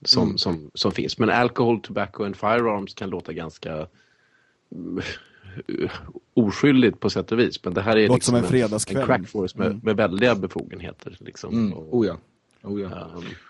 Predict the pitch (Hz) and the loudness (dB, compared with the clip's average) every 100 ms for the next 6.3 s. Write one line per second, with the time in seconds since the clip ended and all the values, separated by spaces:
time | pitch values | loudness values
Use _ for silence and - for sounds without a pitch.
0 | - - - 104 - 95 85 - 76 78 | -20 -18 -6 -6 -4 -6 -6 -6 -10 -12
1 | _ - - - - - - - 160 147 | _ -16 -16 -14 -12 -10 -8 4 6 6
2 | - 170 156 143 151 143 135 127 123 127 | 6 6 8 6 4 4 4 4 4 4
3 | 120 135 117 127 127 127 123 127 123 120 | 4 4 6 6 6 4 0 -4 -2 2
4 | 127 147 - 127 120 110 127 113 135 117 | 6 4 4 0 0 2 4 4 4 2
5 | 104 107 98 98 107 - 110 107 101 95 | 2 0 -2 -4 -6 0 2 2 0 0
6 | 113 110 | 2 2